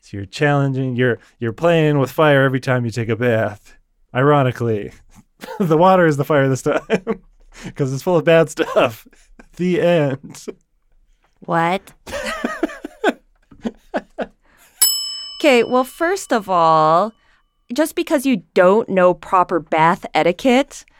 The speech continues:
Speaker 2: does not mean baths are dangerous. I know lots of people like to blast their baths super hot because they think that they're gonna cool down right away.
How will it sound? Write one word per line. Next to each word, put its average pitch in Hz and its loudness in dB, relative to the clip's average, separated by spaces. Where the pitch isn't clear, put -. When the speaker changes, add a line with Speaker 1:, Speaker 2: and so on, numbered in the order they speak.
Speaker 2:
does 254 2
not 233 4
mean 220 2
baths 185 0
are 180 2
dangerous. 156 0
I 214 4
know 208 2
lots 208 2
of 220 -6
people 214 -4
like 185 2
to 196 -8
blast 170 0
their 175 2
baths 170 0
super 180 -4
hot 165 0
because 170 -2
they 180 -2
think 170 -4
that 165 -4
they're 175 0
gonna 165 0
cool 170 -2
down 165 2
right 190 2
away. 220 2